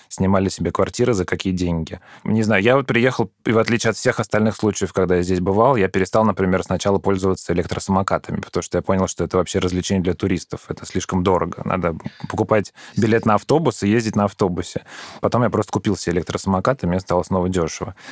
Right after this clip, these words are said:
Но в целом, да, тут есть такие вещи, которые, если вести себя как турист, конечно, деньги кончатся моментально.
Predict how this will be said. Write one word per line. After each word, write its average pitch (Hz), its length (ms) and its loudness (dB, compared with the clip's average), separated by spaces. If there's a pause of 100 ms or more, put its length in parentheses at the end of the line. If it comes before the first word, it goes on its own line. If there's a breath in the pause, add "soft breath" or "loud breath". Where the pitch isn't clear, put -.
(120)
Но 113 500 4
в - 40 -16
целом, 160 300 4
да, 117 160 6
тут 117 160 0
есть 135 120 0
такие 117 260 0
вещи, 147 260 2
которые, 110 300 2
если 113 180 0
вести 117 200 0
себя 117 140 0
как 104 140 0
турист, 120 320 0
конечно, 110 340 0
деньги 104 260 2
кончатся 98 400 -2
моментально. 90 640 2